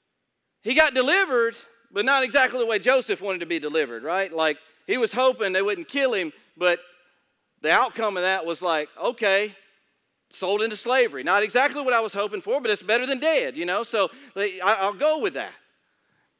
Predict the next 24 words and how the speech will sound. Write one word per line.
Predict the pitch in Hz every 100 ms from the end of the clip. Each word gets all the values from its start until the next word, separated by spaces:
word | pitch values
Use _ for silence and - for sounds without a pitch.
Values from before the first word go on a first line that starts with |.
| -
And, | 214 247
and | 262
the | 254
time | - 277 294
and | 302
time | - 277
again | 262 262 277
you |
see | 240 269
in | 226
Joseph's | 226 254 240 247 -
life, | 196 220 233
he | 247
gets, | 220 202 - 247
he | 247
gets | 247
thrown | - 214 262 302
into | 294 254
prison. | 208 214 220 269 254 - _ _ -
You | 208
see | 262 285
him, | 247 202 _
he, | 190 233
he, | 208 226